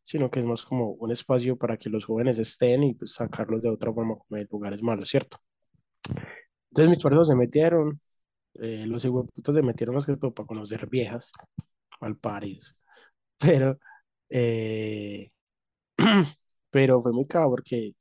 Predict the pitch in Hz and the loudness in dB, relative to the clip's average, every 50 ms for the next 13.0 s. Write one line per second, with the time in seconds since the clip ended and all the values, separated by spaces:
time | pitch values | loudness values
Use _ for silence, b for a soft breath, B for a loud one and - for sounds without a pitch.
0 | - - 117 113 110 107 104 101 101 113 120 127 131 123 110 - 123 120 117 127 | -12 -8 -6 -6 -4 -6 -6 -10 -8 -6 -6 -4 -4 -6 -6 -6 -6 -6 -4 -6
1 | 123 - 127 120 113 104 107 101 110 147 160 127 98 - _ _ _ _ _ _ | -6 -4 -4 -4 -4 -4 -4 -2 0 2 2 0 -2 -6 _ _ _ _ _ _
2 | _ _ _ _ _ _ _ - 131 - - 123 120 127 143 147 - - 143 127 | _ _ _ _ _ _ _ -4 -2 0 0 2 2 2 2 0 0 2 2 4
3 | 131 143 147 151 156 147 147 151 147 139 127 113 104 98 110 107 104 104 117 151 | 4 4 6 6 6 6 6 4 4 2 0 -4 -6 -8 -10 -10 -8 -6 -4 -4
4 | 135 113 - - - - _ _ _ 107 107 110 110 104 101 98 98 95 - - | -4 -4 -4 -8 -10 -12 _ _ _ -10 -8 -8 -8 -8 -8 -10 -12 -12 -12 -12
5 | - 92 95 95 98 95 95 98 95 95 _ _ _ _ - 107 104 107 107 101 | -12 -14 -14 -16 -18 -18 -16 -18 -18 -20 _ _ _ _ -12 -12 -10 -10 -12 -12
6 | 95 98 98 98 104 101 - - - - 107 104 104 107 104 - - 110 107 98 | -12 -14 -16 -16 -16 -18 -18 -16 -16 -16 -14 -14 -14 -14 -14 -14 -14 -16 -14 -12
7 | 107 104 113 110 107 104 104 - 110 107 110 107 107 107 107 B B B B B | -12 -10 -10 -10 -10 -10 -12 -12 -12 -12 -10 -10 -10 -12 -14 B B B B B
8 | B B B B B B _ _ - - 123 113 127 123 123 131 120 135 127 127 | B B B B B B _ _ -6 -4 -2 -2 -2 -2 -2 -2 -2 0 0 2
9 | 127 123 123 127 123 117 110 101 - - 110 113 - - - - - - - - | 2 2 2 2 0 -2 -4 -6 -8 -8 -8 -8 -10 -12 -8 -6 -4 -2 -2 -2
10 | - - - _ _ _ _ b b b b b b _ _ _ _ _ _ - | -4 -6 -10 _ _ _ _ b b b b b b _ _ _ _ _ _ -2
11 | 135 135 131 131 131 127 131 131 131 131 131 127 127 127 127 - _ b b b | 0 2 2 2 2 2 2 2 2 2 2 0 0 -2 -4 -8 _ b b b
12 | b b b b _ _ _ - 131 131 135 131 135 143 147 147 175 143 131 127 | b b b b _ _ _ -2 -2 0 0 0 -2 -4 -2 -2 -2 -2 0 -2